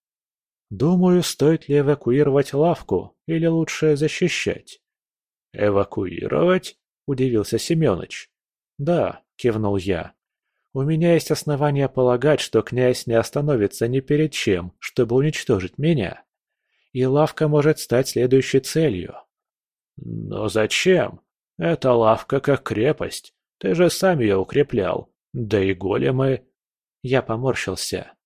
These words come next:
"Големы-то справятся", — ответил я, с сомнением разглядывая опасные отметки на карте.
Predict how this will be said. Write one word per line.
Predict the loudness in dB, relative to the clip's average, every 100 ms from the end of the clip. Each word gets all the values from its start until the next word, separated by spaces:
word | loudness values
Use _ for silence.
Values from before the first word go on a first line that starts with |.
| _ _ _ _ _ _
"Големы-то | -4 2 4 4 4 2
справятся", — | -2 0 2 4 4 2 -2 -4 -6 -8 -18 _ -12
ответил | -4 0 0 0 -2
я, | 2 2 0
с |
сомнением | -2 -2 0 0 0 2
разглядывая | 0 0 0 2 0 0 -2
опасные | 0 -2 -2 -2
отметки | 0 0 -2 -2
на | -2 0
карте. | 2 2 0 -6 -8 -10